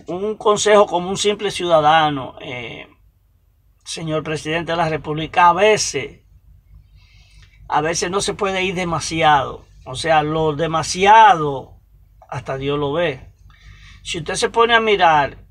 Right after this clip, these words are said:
o sea, si usted va a un barrio y va uno aquí, va allí, ya usted, porque se va a empezar un año co-, un año escolar que está paticojo,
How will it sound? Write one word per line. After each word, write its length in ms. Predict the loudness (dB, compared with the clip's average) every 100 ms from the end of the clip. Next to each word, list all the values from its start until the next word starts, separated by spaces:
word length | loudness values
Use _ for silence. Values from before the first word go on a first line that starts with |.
| -20 -20 -20 -20 -20 -20 -20 -16
o 80 | -8
sea, 180 | -6
si 140 | -6 -8
usted 220 | -6 2
va 80 | 4
a 20 |
un 120 | 4
barrio 520 | 4 6 8 6 2
y 80 | 0
va 120 | 0 -2
uno 160 | 0
aquí, 340 | -2 -2 -4 2
va 100 | 2
allí, 360 | 2 -4 -4
ya 280 | 2 6 6
usted, 420 | 2 -2 -4 -4
porque 240 | -6 -8 -8
se 200 | -6 -6
va 340 | -6 -2 0
a 20 |
empezar 640 | 2 0 -2 4 6 6 4
un 160 | -2 0
año 280 | 2 0
co-, 200 | -2 -2
un 280 | -2 -4 0
año 200 | 2 2
escolar 640 | -4 -4 2 4 4 2 -2
que 160 | -4
está 720 | -4 2 6 8 6 4 -2 0
paticojo, 880 | 0 0 -8 -4 0 0 0 -10